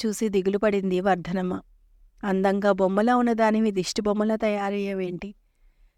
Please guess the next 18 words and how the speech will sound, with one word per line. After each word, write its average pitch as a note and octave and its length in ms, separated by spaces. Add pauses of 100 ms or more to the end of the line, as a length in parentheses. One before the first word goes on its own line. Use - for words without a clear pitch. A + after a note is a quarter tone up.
(120)
కళ్ళల్లో D4 460
నీళ్లు C4 320
గుండెల్లోకి A3+ 580
దాచుకుని G#3 500
నీరసంగా G3 600
నవ్వింది. G3 460 (480)
"అమ్మా, A#3 220
నేను D4 240
నిజం B3 340
చెబితే B3 360
నువ్వు A#3+ 160
తట్టుకోలేవమ్మా, G3 880
నీ G3 180
గుండె G3 240
ఆగిపోతుంది" G3 640
అని G3+ 180
మనసులో F#3 460
అనుకుంటూ, G#3+ 460